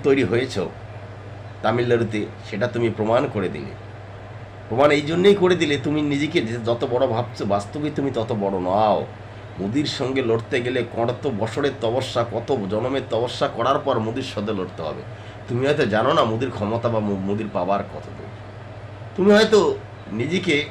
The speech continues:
অনেক পাওয়ারশালী বা অনেক বলশালী নিজেকে ভাবছো, কিন্তু নিজেকে অনেক পাওয়ারশালী, বলশালী ভাবে তুমি যা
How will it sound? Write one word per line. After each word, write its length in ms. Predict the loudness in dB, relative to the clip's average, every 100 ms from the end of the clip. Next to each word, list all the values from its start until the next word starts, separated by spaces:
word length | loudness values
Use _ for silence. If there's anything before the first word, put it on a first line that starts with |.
| -6
অনেক 260 | -2 0 0
পাওয়ারশালী 600 | 0 2 2 0 -2 -2 -6 -10 -16 -16 -10 -4
বা 60 |
অনেক 380 | 0 2 0 0
বলশালী 440 | -2 0 0 0 0
নিজেকে 340 | 0 -2 -4
ভাবছো, 380 | -6 -8 -10 -14 -14 -16 -16 -16 -12
কিন্তু 180 | -4 -2
নিজেকে 340 | -2 -2 -2
অনেক 200 | 0 0 -2
পাওয়ারশালী, 520 | -2 0 -2 -2 -2
বলশালী 480 | -2 -2 -2 -4 -4
ভাবে 240 | -2 -4 -4
তুমি 180 | -4 -4
যা 180 | -2